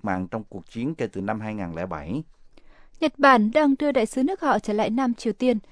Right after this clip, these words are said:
Speaker 2: một tuần sau khi triệu hồi ông về nước sau một vụ tranh chấp chủ quyền căng thẳng giữa hai nước láng giềng châu Á. Ngoại trưởng Koichiro Gemba ngày hôm nay cho biết đại sứ Masatoshi Muto sẽ trở lại Seoul để giải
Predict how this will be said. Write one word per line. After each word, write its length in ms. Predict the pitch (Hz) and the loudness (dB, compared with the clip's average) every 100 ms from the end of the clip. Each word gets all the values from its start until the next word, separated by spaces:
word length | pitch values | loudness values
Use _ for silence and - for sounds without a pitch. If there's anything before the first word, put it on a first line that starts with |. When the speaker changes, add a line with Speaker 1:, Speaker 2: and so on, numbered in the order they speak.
| - _ - | -20 _ -6
Speaker 2:
một 60 | |
tuần 280 | 262 285 254 | 4 6 6
sau 160 | - 285 | 2 0
khi 120 | 285 | 0
triệu 180 | 262 208 | 0 0
hồi 200 | 214 208 | 0 0
ông 200 | 240 214 | 0 0
về 120 | 202 | 0
nước 320 | 208 330 - | 2 0 -4
sau 160 | - 220 | -4 -2
một 120 | 208 | -2
vụ 160 | 196 175 | -4 -4
tranh 220 | 240 208 | -4 -2
chấp 200 | 349 - | -4 -4
chủ 120 | 202 - | -6 -2
quyền 180 | 214 190 | -2 0
căng 200 | 233 202 | -2 -2
thẳng 240 | 233 175 | -2 -4
giữa 80 | - | -4
hai 160 | 240 214 | -2 0
nước 240 | 254 320 | 0 0
láng 160 | 208 180 294 | -4 -6 0
giềng 180 | 214 | 0
châu 180 | 170 196 | 0 -2
Á. 380 | - 185 190 311 _ - - - - - | 0 0 0 -4 _ -20 -20 -20 -10 2
Ngoại 120 | 262 | 2
trưởng 300 | - 247 190 | 4 2 2
Koichiro 520 | - 262 - 240 226 | 2 0 2 0 0
Gemba 440 | 202 214 202 208 190 - - - | 0 -2 0 -2 -4 -10 -20 -4
ngày 100 | 233 | -2
hôm 220 | 202 233 | 0 0
nay 160 | 240 220 | 0 -2
cho 180 | - 233 | -4 -2
biết 160 | 330 - - - | -2 -4 -18 -4
đại 120 | 240 226 | 2 2
sứ 480 | - 233 233 349 359 | 2 2 2 2 2
Masatoshi 640 | 240 - 226 220 - 240 | 0 0 -2 0 0 -2
Muto 440 | 208 208 214 208 190 | -2 -2 -2 0 -2
sẽ 180 | - 240 | -4 -2
trở 140 | 247 | 0
lại 180 | 190 - | 0 0
Seoul 340 | - 208 202 185 - - | 0 -2 -2 -4 -12 0
để 100 | 233 | 0
giải 260 | 247 208 | 2 0